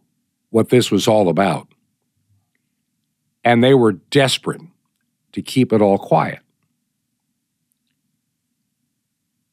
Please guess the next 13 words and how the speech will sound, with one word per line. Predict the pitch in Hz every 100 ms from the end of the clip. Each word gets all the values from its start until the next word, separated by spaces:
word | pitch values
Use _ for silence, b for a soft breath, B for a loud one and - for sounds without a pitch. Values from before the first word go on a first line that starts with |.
| -
Fauci | 139 147 - 135
knew | 143 123
enough | 107 131 143
about | 117 117 107 110 _ _
this | 113 110 -
virus | 101 131 113 104 - _
to | - 101
say | - 131 120
that, | 104 95 - _ _ _ _ _ _ _ _
well, | - 156 151
it | 147
would | 151 143
take | - 170 160